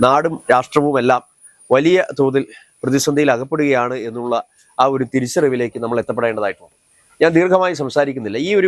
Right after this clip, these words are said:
വിഷയത്തെ കൈകാര്യം ചെയ്യാൻ ഇവിടെ എക്സൈസ് ഉദ്യോഗസ്ഥന്മാരുണ്ട്,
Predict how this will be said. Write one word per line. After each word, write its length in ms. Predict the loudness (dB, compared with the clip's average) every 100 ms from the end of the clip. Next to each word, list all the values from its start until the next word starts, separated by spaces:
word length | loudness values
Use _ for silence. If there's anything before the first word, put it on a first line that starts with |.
| 0
വിഷയത്തെ 380 | -2 -2 -2 -2
കൈകാര്യം 340 | 0 2 0 -4
ചെയ്യാൻ 180 | -12 -8 -2
ഇവിടെ 160 | 0 -2 -6
എക്സൈസ് 340 | -4 -4 -6 -12
ഉദ്യോഗസ്ഥന്മാരുണ്ട്, 720 | -2 -2 0 -4 -2 -2 -6